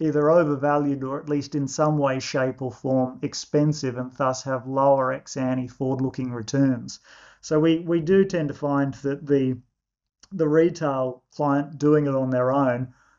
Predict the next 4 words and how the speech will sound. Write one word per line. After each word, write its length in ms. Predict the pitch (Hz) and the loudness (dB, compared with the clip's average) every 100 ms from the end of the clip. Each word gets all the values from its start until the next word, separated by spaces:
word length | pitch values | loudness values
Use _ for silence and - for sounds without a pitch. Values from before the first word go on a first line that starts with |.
| _ | _
materially 1200 | 196 165 160 156 - 170 165 170 160 143 131 117 107 _ _ _ - | -2 0 0 -4 -2 2 4 6 4 2 0 -6 -10 _ _ _ 0
underperforms 960 | 147 151 139 - 110 143 135 127 120 - | 2 4 2 -2 -4 0 0 0 -6 -8
the 80 | - | -8
professionals. 1000 | - 117 135 127 - 135 123 120 - | -8 -4 0 0 -2 -4 -4 -6 -12